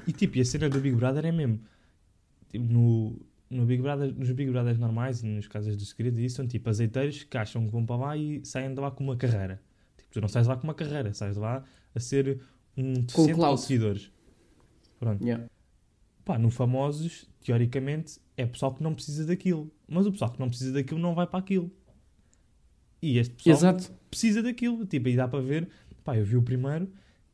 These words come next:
Speaker 1: e o pe-, havia, eh, pessoas a entrar, a chorar, a dizer, "Ah, vou deixar a minha filha cá fora e não sei o quê." Imagina, se deixas a tua filha cá fora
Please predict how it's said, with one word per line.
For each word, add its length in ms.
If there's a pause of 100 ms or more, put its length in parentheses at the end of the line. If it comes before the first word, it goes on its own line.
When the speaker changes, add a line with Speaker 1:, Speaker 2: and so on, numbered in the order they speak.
Speaker 1:
e 100
o 60
pe-, 180
havia, 560
eh, 340
pessoas 280
a 60
entrar, 420 (100)
a 60
chorar, 460
a 100
dizer, 240
"Ah, 160
vou 140
deixar 220
a 20
minha 140
filha 260
cá 120
fora 300
e 40
não 100
sei 160
o 20
quê." 260
Imagina, 360
se 100
deixas 240
a 60
tua 160
filha 240
cá 100
fora 320